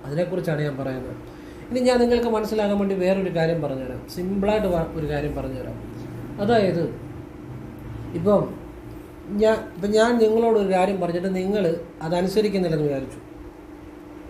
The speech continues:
അപ്പം ഞാൻ നിങ്ങളെ സന്തോഷപ്പെടുത്തുന്ന, നിങ്ങൾക്ക് ഇഷ്ടമുള്ള ഒരു കാര്യം പറയുക. എന്നിട്ട് നിങ്ങളോടൊരു കാര്യം പറയുമ്പം നിങ്ങൾ ചിലപ്പോൾ അത് അംഗീകരിക്കും.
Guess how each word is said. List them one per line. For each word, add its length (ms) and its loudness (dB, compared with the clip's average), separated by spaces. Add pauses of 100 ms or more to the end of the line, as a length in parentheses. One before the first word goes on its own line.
(520)
അപ്പം 160 0
ഞാൻ 400 6
നിങ്ങളെ 380 4
സന്തോഷപ്പെടുത്തുന്ന, 880 0
നിങ്ങൾക്ക് 320 0
ഇഷ്ടമുള്ള 340 2
ഒരു 160 0
കാര്യം 300 2
പറയുക. 300 -4 (160)
എന്നിട്ട് 320 0
നിങ്ങളോടൊരു 420 6
കാര്യം 280 4
പറയുമ്പം 460 2
നിങ്ങൾ 140 -2
ചിലപ്പോൾ 260 0
അത് 100 2
അംഗീകരിക്കും. 600 -2